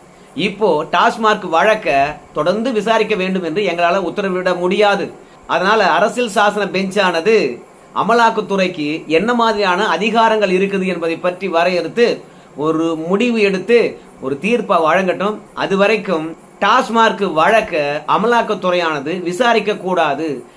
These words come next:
அதற்கு தடை விதிக்கிறோம் அப்படின்னு சொல்லிட்டு அந்த வழக்கை தடை விதிச்சிட்டாங்க. தமிழக அரசாங்கத்தின் சார்புல கபில் சிபில் அவர்கள் வந்து ஆஜரானாரு.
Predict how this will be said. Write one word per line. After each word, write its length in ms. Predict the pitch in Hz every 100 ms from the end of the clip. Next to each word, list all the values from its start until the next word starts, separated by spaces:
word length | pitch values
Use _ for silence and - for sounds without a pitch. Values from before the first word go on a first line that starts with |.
| -
அதற்கு 520 | - 175 233 160 160 180
தடை 220 | 180 233
விதிக்கிறோம் 460 | 220 202 185 180 180
அப்படின்னு 280 | 143 139 180
சொல்லிட்டு 560 | 180 135 120 220 123 - - -
அந்த 320 | 135 143 147
வழக்கை 540 | 165 190 185 139 143
தடை 220 | 139 160
விதிச்சிட்டாங்க. 880 | 170 156 151 - 131 120 135 156 123 107 104 - - - - - -
தமிழக 380 | 127 190 202 185
அரசாங்கத்தின் 600 | 180 180 170 160 160 151
சார்புல 580 | 151 165 147 135 151
கபில் 320 | 170 151 208 190
சிபில் 300 | - 175 160
அவர்கள் 280 | 151 139
வந்து 240 | 131 160 185
ஆஜரானாரு. 680 | 135 151 147 131 123 113